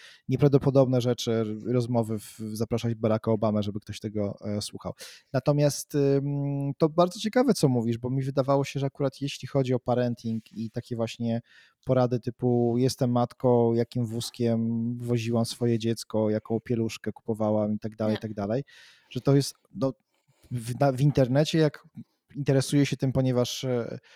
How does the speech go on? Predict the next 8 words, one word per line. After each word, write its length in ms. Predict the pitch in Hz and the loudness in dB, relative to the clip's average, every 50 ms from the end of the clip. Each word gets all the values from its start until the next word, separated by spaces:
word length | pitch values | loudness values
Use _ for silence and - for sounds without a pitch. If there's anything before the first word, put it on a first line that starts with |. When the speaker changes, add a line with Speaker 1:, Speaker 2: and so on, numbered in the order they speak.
| - _ _ - | -20 _ _ -10
Speaker 1:
próbowałem 440 | - 123 117 123 120 123 131 123 120 | -8 -6 -2 -2 0 2 2 0 0
też 160 | 123 113 - | -4 -6 -4
lokować 400 | 120 117 - 127 113 120 117 - | -4 -4 -2 -2 -2 -2 -4 -4
swój, 400 | - - - 123 120 113 110 107 | -6 -10 -6 -4 -4 -4 -4 -6
swój 240 | - - - 123 110 | -8 -8 -10 -10 -8
komiks 560 | - - 127 113 110 107 107 - - - - - - | -2 -2 -2 0 0 -4 -4 -6 -8 -10 -10 -8 -10
edukacyjny 720 | 127 120 117 - - 113 - - 120 113 110 107 110 110 | -8 -8 -8 -8 -8 -8 -8 -6 -6 -6 -4 -4 -4 -4
Speaker 2:
Mhm. 200 | 113 208 208 | -6 -6 -10